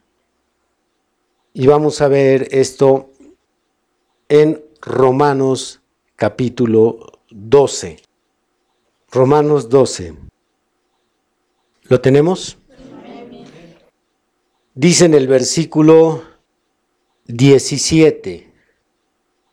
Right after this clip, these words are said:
"No paguéis a nadie mal por mal. Procurad lo bueno delante de todos los hombres. Si es posible,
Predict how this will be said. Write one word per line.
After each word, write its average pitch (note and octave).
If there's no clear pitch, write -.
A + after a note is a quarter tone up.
"No F#3+
paguéis E3+
a B2
nadie B2+
mal C#3+
por A2+
mal. G#2+
Procurad D#3
lo F3
bueno D#3+
delante C3+
de A#2+
todos B2+
los A2
hombres. E2+
Si G#2
es D3
posible, C3+